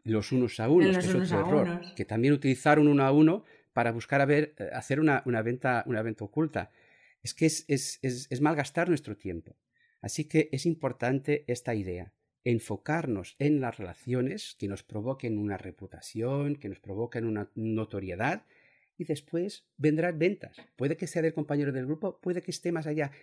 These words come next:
Speaker 1: Es mucho más poderoso, es mucho más efectivo y a largo plazo tiene muchísimas ve-, más ventajas de que ganarnos un cliente. Pero hay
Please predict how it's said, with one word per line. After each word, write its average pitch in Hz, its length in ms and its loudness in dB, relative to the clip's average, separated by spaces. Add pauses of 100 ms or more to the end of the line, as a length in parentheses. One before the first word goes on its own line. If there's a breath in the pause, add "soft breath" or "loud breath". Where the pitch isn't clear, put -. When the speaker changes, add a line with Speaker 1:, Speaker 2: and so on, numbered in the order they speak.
(100)
Speaker 1:
Es 127 180 -2
mucho 156 440 0
más 135 200 -4
poderoso, 104 600 -10
es 143 200 2
mucho 156 440 4
más 135 180 -2
efectivo 147 600 -2 (340 loud breath)
y 131 120 2
a 123 40 6
largo 165 300 0
plazo 160 500 0 (160)
tiene 127 240 0
muchísimas 123 720 -2
ve-, 117 140 -4
más 120 220 -2
ventajas 120 560 -4 (320 soft breath)
de 127 140 -2
que 127 100 -2
ganarnos 117 580 -2 (180)
un 135 120 0
cliente. 90 500 -10 (540 loud breath)
Pero 135 200 2
hay 185 200 0